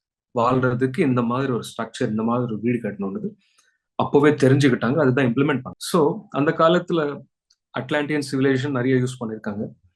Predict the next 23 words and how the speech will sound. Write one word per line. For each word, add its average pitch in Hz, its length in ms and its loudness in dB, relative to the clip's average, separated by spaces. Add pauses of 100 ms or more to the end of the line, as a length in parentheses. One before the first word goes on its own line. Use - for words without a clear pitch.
(400)
அந்த 139 260 4 (180)
பிரமிட்ல, 151 460 2 (520)
ஆ, 127 160 0 (120)
ஜெனரேட், 135 440 -4
ஆ, 123 80 -8 (140)
பிரமிட் 156 380 -4 (280)
அப்சர்வ் 165 480 -2
பண்ண 127 160 -4 (120)
எனர்ஜில 147 540 -4
இருந்து 127 240 -4 (420)
அவங்க 123 180 0
எலக்ட்ரிசிட்டி 143 500 -2
கூட 151 140 0
ஜெனரேட் 117 380 -8
பண்ணிருந்தாங்க. 98 480 -14 (520)
அந்த 131 200 2 (100)
டெக்னாலஜி 143 500 0
அப்ப - 220 -6
இருக்கு, 107 260 -8 (180)
இப்போ - 240 0
இ-, 131 240 2
இப்போ 131 260 0
இல்ல. 117 220 2